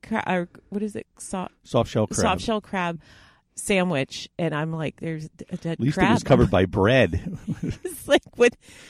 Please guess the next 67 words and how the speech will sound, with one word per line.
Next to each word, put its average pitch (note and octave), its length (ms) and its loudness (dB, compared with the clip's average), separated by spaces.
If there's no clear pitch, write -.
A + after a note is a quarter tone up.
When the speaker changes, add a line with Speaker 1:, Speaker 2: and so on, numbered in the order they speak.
Speaker 1:
what A3 120 -2
happened? G#3+ 420 -2
They F3 100 -2
ran F3+ 200 2
out F3+ 100 0
of G3 80 0
time G#3+ 360 0
in B3 60 -6
the - 80 2
<laughs> - 120 4
kitchen. - 480 2
Speaker 2:
Usually C#3+ 300 2
it A#2 60 0
looks B2 160 -4
like A2 100 2
what G2+ 140 0
washed G#2 360 0
up G#2 140 -2
on G2 140 2
the E2+ 60 0
beach. A2+ 340 0
They B4+ 100 4
just F#2+ 180 -6
take G#2+ 220 0
it - 60 -4
and G#2 100 -10
throw G2+ 220 2
it G2+ 60 4
on F#2 100 0
a E2 40 -2
plate. A#2+ 420 0
Speaker 1:
So - 180 -2
that G#3+ 260 4
was A#3 160 -2
a G#3+ 40 0
little F#3 240 0
disturbing. D3+ 580 0
And C#3 100 -4
then C#3+ 100 -4
I B2+ 80 0
realized, D3+ 400 -2
I'm - 100 -8
like, D#3+ 140 -6
"I A3 160 -2
don't E4+ 260 -8
like C4 240 -4
to B3 100 -8
be A#3+ 140 -2
reminded A3+ 540 -2
that D#3 120 -4
I'm D#3+ 180 -6
eating F#3 560 -8
an F3+ 120 -6
animal." E3+ 460 -6
Speaker 2:
Right. F#2 320 -4
Speaker 1:
It - 80 -2
Speaker 2:
And, A2+ 80 -2
and A2+ 120 0
the G2 40 -2
soft F3+ 240 2
shell A#2+ 100 0
crab G#2 200 -2
looks G2 160 -6
like G#2 140 -4
it G2+ 100 -14
could A2 140 -8
still G#2+ 360 -4